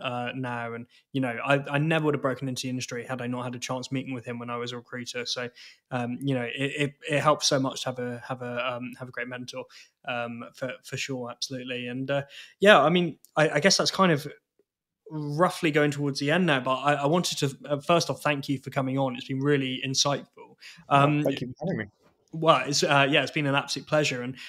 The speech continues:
Speaker 1: um, so, so for people who wanna know a bit more about Otter, either to get a job through Otter or to get a job with Otter,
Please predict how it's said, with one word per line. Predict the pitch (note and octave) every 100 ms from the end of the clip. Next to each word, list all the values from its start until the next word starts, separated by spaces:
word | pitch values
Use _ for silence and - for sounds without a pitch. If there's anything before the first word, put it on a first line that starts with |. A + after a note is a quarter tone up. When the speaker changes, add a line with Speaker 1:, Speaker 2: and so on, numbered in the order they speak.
| -
Speaker 1:
um, | D3 D3 D#3+ E3+
so, | - F3+ D#3+
so | - F3+
for | F3+
people | - G3+ G3 F3+ E3+
who | D3+ E3 D#3+
wanna | D3+ E3
know | E3 D#3
a |
bit | C#3+ D#3+
more | D3+
about | D3 C#3
Otter, | C#3+ D3 C#3
either | C#3+ D3 D3 C#3
to | - C#3+
get | D3
a | C3+
job | D3 C#3
through | - - F3+ F#3 D#3+
Otter | C3+ - C3+ B2+ -
or | D#3 D3
to | C#3 C#3+
get | C3+
a |
job | C#3 C#3 C3
with | D3 D#3+
Otter, | C3+ - -